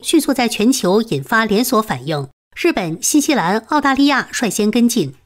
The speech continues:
十二月三号的欧洲联盟会议结论对五G安全立场趋强硬，强调对五G技术的信任应建立在人权、法治、隐私保护等核心价值之上，也就是对国家安全重要的零组件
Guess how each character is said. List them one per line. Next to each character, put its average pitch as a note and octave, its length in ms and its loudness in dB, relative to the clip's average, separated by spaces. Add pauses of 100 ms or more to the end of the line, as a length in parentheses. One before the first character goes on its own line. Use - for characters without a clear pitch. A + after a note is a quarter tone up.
(100)
十 - 160 -2
二 D4 120 2
月 C#4 100 2
三 D#4 160 0
号 C4+ 140 2
的 G3 220 0
欧 C#4 120 0
洲 D4 140 0
联 B3+ 120 2
盟 A#3+ 160 2
会 C4+ 160 0
议 F#3 120 2
结 D#3 180 -4
论 F#3+ 240 -2
对 D#4 180 2
五 A3+ 120 2
G A#3+ 120 -2
安 D4 160 2
全 G#3 400 -2
立 C#4+ 120 2
场 C#3 260 -8
趋 B3+ 160 -4
强 D3 280 -8
硬， F#3 200 -2 (140)
强 B3+ 200 -2
调 C#4+ 160 2
对 C4 140 2
五 F#3 140 2
G A#3+ 180 0
技 C#4+ 180 2
术 B3 160 0
的 G3 120 -2
信 A#3 200 0
任 F#3+ 260 -2 (100)
应 C#4+ 120 4
建 C#4+ 160 2
立 G#3+ 140 2
在 G3 200 0
人 G3+ 240 2
权、 F#3+ 460 -2
法 E3 220 -6
治、 A3+ 380 -2
隐 A3+ 180 4
私 E4+ 140 0
保 D#3 200 -2
护 A#3+ 160 -2
等 C#3+ 220 -4
核 - 160 -6
心 C4+ 180 2
价 B3+ 220 0
值 - 140 -8
之 G3 120 -2
上， F3 320 -4 (260)
也 G#3+ 80 4
就 B3 140 2
是 G#3 320 -2
对 D#4 140 2
国 C#4 140 0
家 D4 140 0
安 D#4 120 2
全 B3+ 240 0
重 D4 180 2
要 A3 140 2
的 E3+ 120 -4
零 G#3+ 180 2
组 C3+ 160 -10
件 F#3+ 300 -4